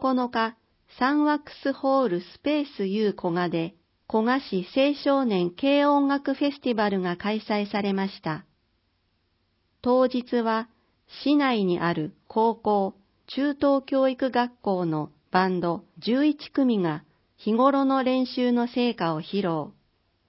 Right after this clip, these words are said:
観客は熱の入ったパフォーマンスに合わせて手拍子をしたり、体を動かしたりして演奏を楽しんでいました。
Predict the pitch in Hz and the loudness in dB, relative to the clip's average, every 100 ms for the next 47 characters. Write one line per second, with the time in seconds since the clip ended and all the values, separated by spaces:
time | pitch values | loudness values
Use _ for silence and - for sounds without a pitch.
0 | _ _ _ _ - 233 240 240 233 233 | _ _ _ _ -4 0 0 0 -2 0
1 | 214 214 208 _ _ _ 202 202 202 294 | 0 -2 -4 _ _ _ 0 0 2 4
2 | 302 285 294 285 285 202 196 190 254 285 | 4 2 -2 -2 -2 -4 -2 -4 0 2
3 | 277 220 214 - 175 175 175 180 - 190 | 2 0 -4 -4 -2 -2 -2 -4 -4 -6
4 | 175 160 156 _ _ _ - 202 208 277 | -6 -6 -8 _ _ _ -8 -4 0 2
5 | 285 277 226 202 196 - 196 180 170 - | 2 0 -2 -2 -4 -2 -2 0 -4 -6
6 | _ - 185 226 254 254 254 247 247 247 | _ -10 -2 0 0 2 2 2 0 0
7 | 254 269 - 202 175 - - 165 165 _ | -4 -4 -4 -4 -4 -6 -8 -6 -8 _
8 | _ - 240 269 - 262 247 247 247 226 | _ -2 0 -2 -2 -2 0 -2 -2 -2
9 | 247 269 277 269 220 196 185 180 - 170 | -2 -2 -2 0 0 0 0 -4 -6 -8
10 | 156 | -8